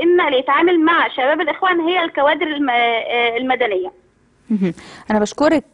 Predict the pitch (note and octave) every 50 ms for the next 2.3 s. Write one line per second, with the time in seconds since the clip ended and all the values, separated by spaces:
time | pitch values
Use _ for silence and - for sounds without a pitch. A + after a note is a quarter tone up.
0 | - - A3 G#3 G3+ G3+ G3 G3 G3 G3 G3 F#3+ - G3+ G#3+ B3 B3+ A3 G3 G3+
1 | G3+ A3 B3+ A#3+ A3 G#3+ - - B3+ - A#3 F3+ F3+ - - G#3 F#3+ F#3 - -
2 | C#4 D4 D4+ D4+ D4+